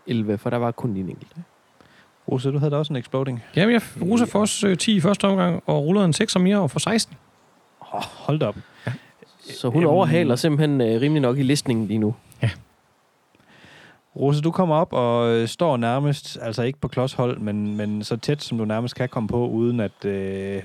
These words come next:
Speaker 2: uden, altså, du kan næsten røre ved den, og den har bare overhovedet ikke opdaget dig. Og den sidder bare og gnasker i lidt, øh, lidt græs, og, øh, og sidder og kigger, ørerne de kører sådan, fordi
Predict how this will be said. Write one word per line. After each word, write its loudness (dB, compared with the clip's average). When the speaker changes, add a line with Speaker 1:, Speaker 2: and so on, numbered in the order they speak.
Speaker 2:
uden, -4
altså, -14
du -8
kan -4
næsten -2
røre -2
ved -4
den, -8
og -10
den -8
har -6
bare -2
overhovedet -2
ikke -8
opdaget -8
dig. -12
Og -14
den -6
sidder -2
bare -6
og -6
gnasker -8
i -2
lidt, -8
øh, -4
lidt -10
græs, -6
og, -6
øh, -6
og -8
sidder -4
og -8
kigger, -4
ørerne -2
de -10
kører -2
sådan, -8
fordi -14